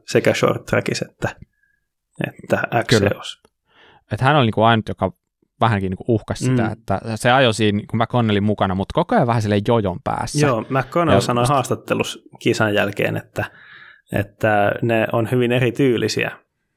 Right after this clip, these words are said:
Speaker 1: Ne niinku ajaa hyvin eri tavalla, että Reese Veds
Speaker 2: Joo.
Speaker 1: pystyy taktikoimaan enemmän ja nykimään, ja, ö, McConnell taas haluaa sitten ajaa tasaisesti läpi koko kisan.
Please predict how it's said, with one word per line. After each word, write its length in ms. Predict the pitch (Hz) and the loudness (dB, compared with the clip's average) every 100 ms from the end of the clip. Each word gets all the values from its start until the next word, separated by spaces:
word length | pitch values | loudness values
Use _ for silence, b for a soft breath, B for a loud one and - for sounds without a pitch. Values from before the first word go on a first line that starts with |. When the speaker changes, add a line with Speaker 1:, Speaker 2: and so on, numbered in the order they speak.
| _ _ | _ _
Speaker 1:
Ne 120 | 120 117 | -2 0
niinku 220 | 113 117 | 0 2
ajaa 260 | 120 107 | 2 0
hyvin 220 | 113 110 107 | 0 -2 -2
eri 160 | 110 | -2
tavalla, 380 | 110 110 107 - | -2 0 -2 -4
että 200 | - 117 | -4 -2
Reese 320 | 120 113 - | 0 0 -2
Veds 340 | 107 107 104 - | -4 -4 -6 -4
Speaker 2:
Joo. 200 | 101 92 | -2 0
Speaker 1:
pystyy 360 | 98 - - 110 | 0 -2 -2 0
taktikoimaan 840 | 127 123 - 113 117 117 110 110 | 0 -2 -4 -4 0 0 0 -2
enemmän 320 | 110 107 101 | -2 -2 -2
ja 80 | 98 | 0
nykimään, 560 | 113 110 110 104 101 - | 2 2 0 0 0 -2
ja, 160 | 107 B B B B B _ - | -6 B B B B B _ -6
ö, 40 | 107 - | -6 -4
McConnell 520 | - 104 - 110 104 101 | -4 -4 -2 0 2 0
taas 260 | 101 101 | 0 -2
haluaa 260 | - 107 107 | 0 0 0
sitten 300 | 113 - 101 | -2 -2 0
ajaa 160 | 104 | 0
tasaisesti 960 | - - 107 - 107 - - 110 - - _ - | 0 0 0 0 0 -4 -4 -6 -6 -14 _ -4
läpi 240 | 131 107 107 | 0 2 2
koko 280 | - 101 104 | 0 -2 -2
kisan. 320 | 113 107 | 0 0